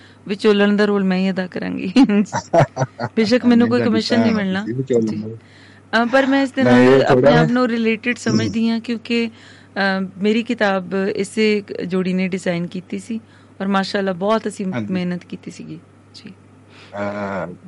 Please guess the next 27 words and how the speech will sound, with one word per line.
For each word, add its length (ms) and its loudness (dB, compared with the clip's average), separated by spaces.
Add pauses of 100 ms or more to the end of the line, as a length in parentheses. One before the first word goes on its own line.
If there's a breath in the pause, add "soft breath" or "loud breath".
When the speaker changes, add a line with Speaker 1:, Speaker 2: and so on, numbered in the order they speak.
(140)
Speaker 2:
ਦਰਅਸਲ 420 2
ਮੈਂ 280 4
ਇਹੋ 240 6
ਹੀ 80 4
ਚਾਹੁਣ 280 2
ਵਾ-, 220 2
ਇਸੇ 180 2
ਵਾਸਤੇ 320 2
ਮੈਂ 160 -4
ਗੱਲ 180 2
ਕੀਤੀ 360 -2
ਹੈ 60 2
ਕਿ 120 0
ਮੈਂ 180 0
ਤੁਹਾਨੂੰ 340 2
ਇਸ 160 0
ਵਾਸਤੇ 220 0
ਭੇਜਣਾ 380 0
ਕਿ 100 0
ਤੁਹਾਡੇ 320 6
ਵਾਲੀ 240 6
ਵੀ 80 4
ਨਾਲ 220 2
ਹੀ 80 2
ਮੈਨੂੰ 180 -6
ਮਿਲ 220 -10
ਜਾਏ। 100 -14